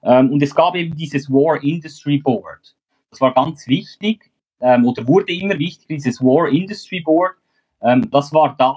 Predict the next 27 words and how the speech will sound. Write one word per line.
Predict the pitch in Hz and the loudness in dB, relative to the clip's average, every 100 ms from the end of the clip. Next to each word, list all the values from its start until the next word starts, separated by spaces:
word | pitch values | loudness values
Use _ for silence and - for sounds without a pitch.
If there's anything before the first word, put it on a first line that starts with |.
| 180 165 | -2 -4
um | 156 | -12
eben | 156 143 143 | -12 -12 -12
diese | 143 165 | -12 -6
ganze | 135 165 - | -6 -6 -12
Beschaffung | 131 123 123 - - 139 139 | -14 -8 -8 -10 -10 -12 -10
zu | 120 | -14
koordinieren. | - 131 120 113 104 95 98 214 143 _ _ _ _ _ _ _ _ - | -8 -6 -4 -6 -12 -20 -20 -20 _ _ _ _ _ _ _ _ _ -10
Und | 120 - _ - | -10 -10 _ -6
die | 156 | 0
haben | 156 - 151 | 2 2 2
eben | 143 131 | 2 0
ihre | 127 117 | 0 -2
Arbeit | 107 139 135 - | -2 0 -2 -6
überhaupt | 113 98 107 110 | -8 -8 -8 -8
nicht | 110 _ | -16 _
gut | 95 95 | -20 -20
gemacht. | - 85 - _ | -20 -18 -18 _
Also | 90 95 | -14 -12
es | - | 0
war, | 107 107 | 2 2
die | 98 113 | 0 0
haben | 113 120 | 2 2
irgendwie | 120 120 113 117 | 0 -2 0 2
nicht | 127 - - | 2 0 -4
koordiniert, | 135 123 113 120 170 175 - | -2 0 2 2 0 -6 -4
die | 120 | 0
haben, | 113 107 107 | 0 0 -8